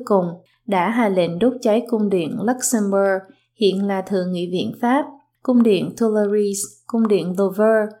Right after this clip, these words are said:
nhà hát Paris, tòa thị chính Paris – Bộ Nội vụ, Bộ Tư pháp, Hoàng cung Paris và cả những tòa nhà cao cấp và các nhà hàng hào hoa ở hai bên đại lộ Champs-Élysées cũng bị phá hủy.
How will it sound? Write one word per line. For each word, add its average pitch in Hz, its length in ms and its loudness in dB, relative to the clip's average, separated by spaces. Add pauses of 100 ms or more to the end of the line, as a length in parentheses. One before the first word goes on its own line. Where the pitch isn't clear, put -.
(240)
nhà 196 100 -2
hát 233 280 0 (100)
Paris, 226 360 2 (340)
tòa 185 260 -2
thị 175 220 -4
chính 233 280 4
Paris – 208 460 0 (420)
Bộ 196 160 2
Nội 190 200 0
vụ, 185 440 -2
Bộ 180 280 0
Tư 220 240 0
pháp, 262 240 0 (320)
Hoàng 196 320 -4
cung 226 300 2
Paris 214 480 0 (500)
và 208 160 0
cả 185 340 -4
những 208 300 -2
tòa 226 160 0
nhà 185 360 -4
cao 214 240 -2
cấp 285 200 0 (120)
và 190 160 -2
các 262 180 0
nhà 202 220 2
hàng 180 360 -4
hào 185 360 -4
hoa 208 240 0
ở 180 200 -2
hai 220 220 -2
bên 196 300 0
đại 165 140 -4
lộ 170 460 -2
Champs-Élysées 214 1000 0 (100)
cũng 180 240 -4
bị 175 300 -2
phá 214 240 -2
hủy. 175 320 -2